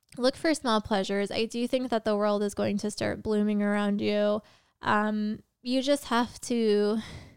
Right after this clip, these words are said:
cut out the bullshit with your Queen of Swords. And with that, my friends, that is your Aquarius season astrology and tarot scopes. The Glittercast returns next week. I'm gonna be here on Tuesdays. I would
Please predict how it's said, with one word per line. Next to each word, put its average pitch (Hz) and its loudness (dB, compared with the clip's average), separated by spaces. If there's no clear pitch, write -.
cut 214 2
out 220 -2
the 302 -6
bullshit - -4
with 240 -4
your 240 -4
Queen 247 -6
of 247 -6
Swords. 226 -6
And 240 0
with 254 0
that, 269 0
my 262 -4
friends, 220 0
that 233 4
is 226 0
your 214 4
Aquarius 240 0
season 220 0
astrology 208 0
and 277 -6
tarot 208 -2
scopes. 214 -4
The 254 2
Glittercast 262 2
returns 302 -2
next 226 0
week. 269 -2
I'm 220 2
gonna 226 2
be 254 -2
here 247 2
on 269 -2
Tuesdays. 233 0
I - -2
would 214 -2